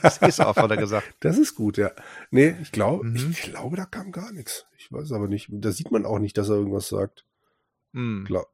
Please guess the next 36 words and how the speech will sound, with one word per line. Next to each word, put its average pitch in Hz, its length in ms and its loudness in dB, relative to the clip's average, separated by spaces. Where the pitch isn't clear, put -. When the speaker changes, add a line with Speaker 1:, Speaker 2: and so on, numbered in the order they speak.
Speaker 1:
aber, 95 220 -2
nee, 95 340 -6
ich - 140 -10
mag 113 220 4
mich 117 120 0
jetzt - 200 -6
täuschen. 107 380 0
Und - 280 -6
der, 110 300 6
ja, 104 220 4
dann 101 200 2
eben 98 220 -4
der, 98 180 0
der 92 540 -2
Tarzan-Schrei, 95 720 -2
das, 90 340 -8
sorry, 87 400 -4
das - 220 -10
<laughs> - 120 -2
war 156 180 6
echt - 400 -6
Speaker 2:
Das - 220 6
fand 170 180 4
ich 139 120 -2
nett, 139 260 2
das 135 140 -4
fand 143 180 6
ich 139 60 12
nett. 127 220 10
Speaker 1:
Ah, 101 1300 4
nee, 98 300 2
nee, 104 340 -2
das 101 220 -2
ging 101 180 0
gar 87 220 -2
nicht. 90 260 -8